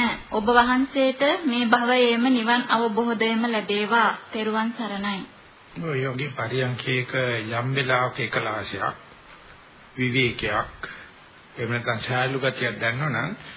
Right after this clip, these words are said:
Speaker 2: ඒකේ ඉවර වෙන තැන පොඩ්ඩක් බලන්න. මොන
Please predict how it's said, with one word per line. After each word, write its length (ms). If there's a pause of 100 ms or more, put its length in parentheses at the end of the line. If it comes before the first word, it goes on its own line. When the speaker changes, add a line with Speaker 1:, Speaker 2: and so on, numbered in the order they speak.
(140)
Speaker 2:
ඒකේ 360 (320)
ඉවර 300
වෙන 240
තැන 240
පොඩ්ඩක් 300
බලන්න. 260 (460)
මොන 260